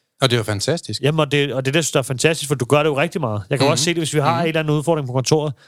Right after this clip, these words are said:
Speaker 2: noget, der kan være kritisk i forhold til, hvordan, øh, man kører virksomheden eller et eller andet,
Speaker 1: Mhm.
Speaker 2: så bruger du ikke meget tid på det også jo. Altså,
Speaker 1: Nej.
Speaker 2: så bliver det, "Okay, men vi har den her udfordring, hvad er det,
Speaker 1: Mhm.
Speaker 2: vi gør, hvad kan vi gøre?"
Speaker 1: Mhm.
Speaker 2: Øh, og det, det skulle jeg jo også lære i starten,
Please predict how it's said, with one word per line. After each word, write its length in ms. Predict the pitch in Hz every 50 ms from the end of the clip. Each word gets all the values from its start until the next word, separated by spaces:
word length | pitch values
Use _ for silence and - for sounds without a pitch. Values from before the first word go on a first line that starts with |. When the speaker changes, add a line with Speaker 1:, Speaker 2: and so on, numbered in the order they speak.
| _ _ _ _ -
Speaker 2:
noget, 160 | 143 151 147
der 60 | 139
kan 140 | 135 139 131
være 120 | 127 120 113
kritisk 360 | - 143 147 147 139 - 139
i 40 | 117
forhold 260 | 113 131 131 135 127
til, 160 | - 143 131
hvordan, 260 | 123 127 127 127 127
øh, 260 | 123 113 107 104 98 98 - 110
man 100 | 113 107
kører 160 | - 127 127
virksomheden 460 | 117 113 131 131 - 135 123 107 95
eller 40 | 95 117 120
et 60 | 107 101
eller 20 |
andet, 180 | 110 147 147 - _ _ _ -
Speaker 1:
Mhm. 300 | 127 120 110 113 117 - -
Speaker 2:
så 120 | - - 139
bruger 200 | - 160 151 143
du 60 | 143
ikke 200 | 147 160 180 180
meget 240 | 156 131 139 160 -
tid 180 | - 170 160
på 160 | 123 127 151
det 100 | 147 151
også 220 | 135 135 160 - - 170
jo. 100 | 139 104 - _ _ _
Altså, 160 | - 117 104 90
Speaker 1:
Nej. 80 | -
Speaker 2:
så 140 | - - 165
bliver 160 | 143 170 175
det, 80 | 170 165
"Okay, 160 | 151 - 151
men 100 | 147 135
vi 60 | 135
har 180 | 120 151 170 180
den 80 | 170
her 60 | 160 139
udfordring, 400 | 143 170 - 180 165 156 147 139
hvad 100 | 147 151
er 80 | 143 143
det, 40 | 165 165
Speaker 1:
Mhm. 20 |
Speaker 2:
vi 60 | 160
gør, 220 | - 139 139 143 143
hvad 140 | 139 135
kan 120 | - - 135
vi 60 | 135
gøre?" 260 | 117 110 95 98 110 - -
Speaker 1:
Mhm. 300 | 135 123 117 110 110 113 - _ _ _ _ _ _ _ _ -
Speaker 2:
Øh, 440 | 151 139 135 131 123 120 117 113 - - _ -
og 200 | - 127 123 - 180
det, 200 | 165 127 - -
det 80 | 175 -
skulle 140 | - 190
jeg 60 | 170 139
jo 40 |
også 160 | 143 156 151 151
lære 140 | 135 143
i 40 | 156
starten, 400 | 143 - 131 131 143 147 139 110